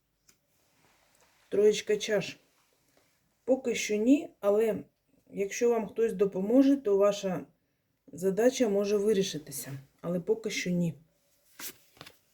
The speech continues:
Додаткова карта, договір. Можливо, вам треба с-, у когось просити допомоги або якось до-, домовлятися. Саме для того, щоб вирішилось ваше питання.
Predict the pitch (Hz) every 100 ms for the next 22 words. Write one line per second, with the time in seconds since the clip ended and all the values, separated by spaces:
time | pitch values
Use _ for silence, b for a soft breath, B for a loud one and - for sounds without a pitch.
0 | _ _ _ _ _ - 180 208 214 247
1 | 226 196 190 170 170 185 196 214 196 170
2 | - _ _ _ _ _ _ - 190 220
3 | 233 202 202 196 202 190 190 - - 175
4 | 196 196 185 - _ _ - 185 - 196
5 | 185 165 170 170 185 233 233 226 - 170
6 | 180 170 - _ _ _ - 185 190 185
7 | 165 165 156 - 170 190 185 175 202 226
8 | 247 - 233 - _ _ _ _ _ _
9 | _ _ _ - 208 208 190 190 190 226
10 | 233 214 196 190 202 202 185 175 175 175
11 | 170 180 - 151 147 143